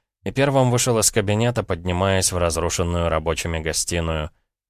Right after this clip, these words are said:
В центре комнаты стоял диван, на котором сидела Ванда, поджав под себя ноги и глядя отрешённым взглядом перед собой. «Вен?»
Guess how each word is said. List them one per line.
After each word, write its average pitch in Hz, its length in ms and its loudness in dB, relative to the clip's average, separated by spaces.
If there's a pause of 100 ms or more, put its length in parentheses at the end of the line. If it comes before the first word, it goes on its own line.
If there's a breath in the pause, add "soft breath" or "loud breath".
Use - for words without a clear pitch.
(120)
В - 60 -16
центре 131 360 0
комнаты 147 400 0
стоял 123 460 4
диван, 123 400 2
на 110 100 0
котором 92 380 0
сидела 92 380 2
Ванда, 98 360 0
поджав 85 420 -2
под 87 160 -6
себя 82 280 -2
ноги 92 340 -4 (400 soft breath)
и 92 80 -2
глядя 117 400 0
отрешённым 101 640 0
взглядом 87 540 -2
перед 87 260 -2
собой. 80 520 -2 (640)
«Вен?» 82 460 -2